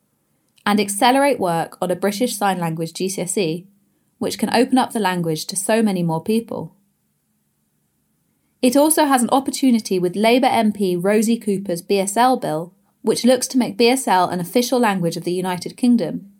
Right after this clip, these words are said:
It was recognised by the government in two thousand and three, but this did not grant it legal status,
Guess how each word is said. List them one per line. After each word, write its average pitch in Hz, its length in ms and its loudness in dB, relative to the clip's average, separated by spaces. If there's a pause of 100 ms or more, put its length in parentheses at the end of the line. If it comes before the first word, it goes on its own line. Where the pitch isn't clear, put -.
(160)
It 202 100 0
was 226 140 0
recognised 254 480 0
by 208 120 0
the 202 60 -4
government 202 380 -4
in 180 140 -6
two 220 200 -2
thousand 196 300 0
and 180 160 -8
three, 202 460 -4 (160)
but 160 120 -2
this 196 140 -2
did 226 180 0
not 208 140 0
grant 185 300 -2
it - 60 -6
legal 202 260 -2
status, 202 680 -6